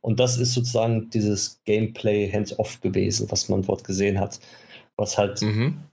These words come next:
Speaker 1: so gestückelt ist, aber ich sag mal, schon sehr gut gestückelt, sodass man wirklich immer sagen konnte, das ist Combat gewesen, das ist Story gewesen, das ist jetzt, äh, der Weltraumfliegen,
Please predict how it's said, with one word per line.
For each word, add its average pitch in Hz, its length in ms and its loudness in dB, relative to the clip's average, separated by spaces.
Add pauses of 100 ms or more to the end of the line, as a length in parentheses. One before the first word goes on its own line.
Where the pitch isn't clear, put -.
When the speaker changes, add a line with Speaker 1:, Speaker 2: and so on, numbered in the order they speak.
(120)
Speaker 1:
so 123 80 2
gestückelt 180 460 0
ist, 185 180 0
aber 127 240 2
ich 123 240 -6
sag 135 240 0
mal, 139 380 -2 (100)
schon 123 640 0 (680)
sehr 127 240 0
gut 156 180 -2
gestückelt, 139 460 -2
sodass - 260 -2
man 123 140 4
wirklich 123 360 0
immer 131 200 0
sagen 123 180 0
konnte, 131 220 0
das 120 200 0
ist 120 140 -4
Combat 156 300 0
gewesen, 143 360 2
das 120 160 0
ist 123 120 0
Story 131 320 0
gewesen, 127 420 2
das - 160 -2
ist - 220 2
jetzt, - 280 2
äh, 113 200 2
der 101 160 0
Weltraumfliegen, 123 880 0